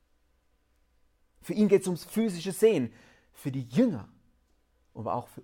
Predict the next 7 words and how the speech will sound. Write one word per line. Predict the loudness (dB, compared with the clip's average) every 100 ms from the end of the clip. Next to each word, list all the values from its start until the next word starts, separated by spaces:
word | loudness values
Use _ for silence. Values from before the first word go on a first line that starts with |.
| -12
uns | -10 -10 -16 _ _ _ _ _ _ _ _ _ _
geht | -16 -14
es | -10
um | -10
das | -10 -12 -12
geistliche | -8 -8 -10 -16 -20 -20
Sehen. | -20 -20 -20